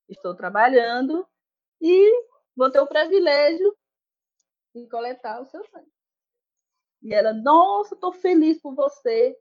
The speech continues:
Resumindo, ou seja, ela não acreditou na minha capacidade que eu teria de fazer esse curso. Eu senti que ela me esnobou. Mas, graças a Deus,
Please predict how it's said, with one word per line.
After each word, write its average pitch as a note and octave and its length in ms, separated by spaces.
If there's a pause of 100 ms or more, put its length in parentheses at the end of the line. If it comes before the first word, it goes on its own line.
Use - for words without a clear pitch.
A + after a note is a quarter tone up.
(160)
Resumindo, C#4+ 600
ou B3 80
seja, F#3 420
ela D4 180
não F4 140
acreditou C#4 960
na A3+ 100
minha D4+ 160
capacidade G#3+ 880
que - 160
eu C4 140
teria A3 680 (440)
de A3 100
fazer A3+ 320
esse G4 260
curso. B3 440 (300)
Eu A#3+ 140
senti F4+ 420
que C#4+ 80
ela B3+ 140
me C#4 160
esnobou. D#4 680 (340)
Mas, A#3 200
graças E4+ 420
a E4 120
Deus, G3 380